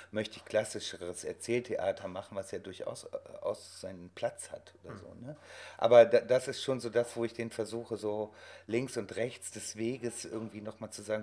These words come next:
Speaker 1: "Guckt euch das mal an", oder KünstlerInnen aus ganz anderen Sparten sollen die sich angucken. Und dazu kommt ja auch noch, dass viele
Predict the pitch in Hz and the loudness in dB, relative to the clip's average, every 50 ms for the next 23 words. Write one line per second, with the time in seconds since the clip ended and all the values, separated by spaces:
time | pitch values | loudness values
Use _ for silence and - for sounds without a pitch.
0 | - - - - - 90 - - 117 107 - - 110 78 98 98 98 95 92 92 | -6 -12 -16 -14 -14 -12 -10 -8 -8 -8 -6 -6 -8 -6 -6 -8 -8 -10 -10 -10
1 | - - - 120 113 - - 104 92 - 110 107 110 107 104 107 104 - - - | -10 -10 -10 -10 -8 -8 -6 -6 -6 -6 -6 -8 -8 -8 -8 -10 -10 -12 -14 -18
2 | - - - - 95 - - 98 - - - - 113 110 110 - 104 - - - | -20 -16 -14 -12 -10 -8 -6 -8 -8 -8 -12 -12 -12 -10 -10 -10 -10 -10 -10 -8
3 | - 104 104 104 104 - 107 101 92 98 98 98 98 95 92 95 - - - - | -6 -6 -6 -6 -8 -10 -12 -10 -8 -8 -8 -6 -8 -10 -12 -16 -16 -14 -10 -10
4 | - 101 92 - - 87 - 95 95 - - - - - - - - - - - | -10 -10 -12 -12 -14 -14 -14 -16 -20 -20 -20 -20 -20 -20 -20 -20 -20 -20 -20 -20
5 | - - - - - 135 113 139 135 - - 147 - - 151 151 156 156 - 135 | -20 -20 -16 -8 -4 2 4 4 4 4 4 -2 4 8 10 10 10 10 10 10
6 | 110 131 123 135 131 - - - - - - 156 160 170 170 175 160 | 10 10 8 6 4 2 2 -2 -10 -6 -4 4 10 12 12 12 12